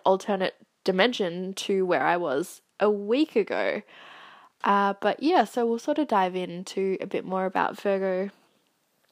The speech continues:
and just what it brings to all of us as a collective, like, while the sun is moving through the sign of Virgo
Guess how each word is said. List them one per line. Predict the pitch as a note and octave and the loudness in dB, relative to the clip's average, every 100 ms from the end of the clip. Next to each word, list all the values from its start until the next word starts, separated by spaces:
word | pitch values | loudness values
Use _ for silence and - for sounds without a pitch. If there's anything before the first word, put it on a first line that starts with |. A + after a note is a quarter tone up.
| _ _ - - - - - - _ | _ _ -20 -20 -20 -20 -20 -20 _
and | A3 G#3 G3 G3 | 2 2 2 -2
just | G3 - | -4 -4
what | F#3+ G#3+ G#3 - | 4 6 6 4
it | G3+ - - | 0 0 -6
brings | G3 F#3+ F#3+ G3 | -2 0 0 -2
to | - | 0
all | - F#3 | 4 2
of | F#3 | 2
us | E3 D3+ G3+ - - - | -2 -4 -4 -8 -10 0
as | G3 G3 | 0 2
a | F3+ | 0
collective, | A#3+ C4 C4 C4 B3 A3+ - | 4 4 2 2 2 2 0
like, | G#3+ - | 0 0
while | F3+ F#3+ G3 - | 0 0 -2 -2
the | G3+ | -2
sun | - F#3+ | 0 0
is | F#3+ G3 | -2 -4
moving | G#3 G3+ G3 | -2 -2 -4
through | - A#3+ | -2 0
the | B3 | 0
sign | - - | -2 -4
of | F#3+ | -4
Virgo | C3 - G2+ F3+ | -6 -6 -2 -2